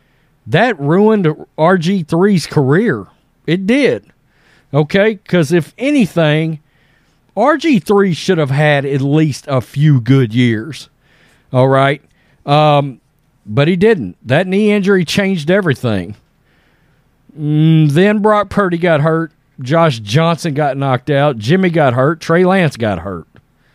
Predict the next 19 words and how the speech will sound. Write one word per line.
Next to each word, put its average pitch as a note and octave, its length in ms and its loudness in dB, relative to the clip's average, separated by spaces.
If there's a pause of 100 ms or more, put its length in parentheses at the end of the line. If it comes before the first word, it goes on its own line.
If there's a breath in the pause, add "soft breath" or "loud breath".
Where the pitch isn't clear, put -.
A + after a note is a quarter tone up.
(640)
I, D#3 300 0
I - 20 2
mean, E3 420 0
I G3+ 160 0
don't B3 220 0
know G3+ 140 2
what's F#3 340 0
going G3 320 -2
on F3+ 320 0
in D3 200 -2
that D3 180 -2
forty-niners E3 640 -2
building E3 440 -2
when C#3+ 120 -2
it C3 140 -6
comes D#3+ 320 -2
to C#3 260 2 (180)
quarterbacks, F#3+ 840 0 (920 soft breath)
but E3+ 520 0